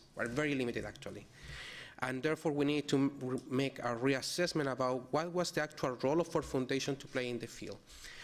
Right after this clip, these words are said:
What ultimately we decided in two thousand fifteen was that if there was a distinctive role for the Ford Foundation to play in this field, it was about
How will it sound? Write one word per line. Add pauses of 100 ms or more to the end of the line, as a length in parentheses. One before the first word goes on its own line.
What
ultimately
we
decided
in
two
thousand
fifteen
was
that (280)
if
there
was
a
distinctive
role
for
the
Ford
Foundation
to
play
in
this
field,
it
was
about